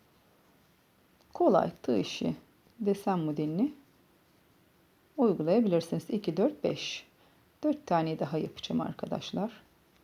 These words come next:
Böyle uzun zincir çekip zinciri bir battaniye yatak örtüsü yapacaksanız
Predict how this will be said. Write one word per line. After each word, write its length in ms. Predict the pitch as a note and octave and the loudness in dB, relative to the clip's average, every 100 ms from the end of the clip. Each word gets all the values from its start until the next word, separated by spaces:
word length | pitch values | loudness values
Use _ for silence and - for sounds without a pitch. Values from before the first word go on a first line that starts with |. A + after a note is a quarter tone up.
| _ _ _ _ _ _ | _ _ _ _ _ _
Böyle 200 | C4+ G#3+ | 2 2
uzun 460 | E3 - F#3+ G#3 G3 | 2 -2 2 4 4
zincir 480 | D#3+ E3+ D#3+ D3+ D3+ | 2 0 0 -2 -4
çekip 420 | - - G3 - | -6 -6 -6 -8
zinciri 560 | G3 G3 F3+ D3+ E3+ A#3 | -2 2 2 0 -2 -2
bir 160 | - E3 | -2 -2
battaniye 460 | D#3+ - D#3+ D#3 | -4 -2 -4 -2
yatak 280 | D#3 D#3 E3+ | -2 -4 -4
örtüsü 320 | - - - - | -6 -6 -6 -8
yapacaksanız 640 | - - - - E3 G#3+ | -6 -8 -8 -6 -4 -4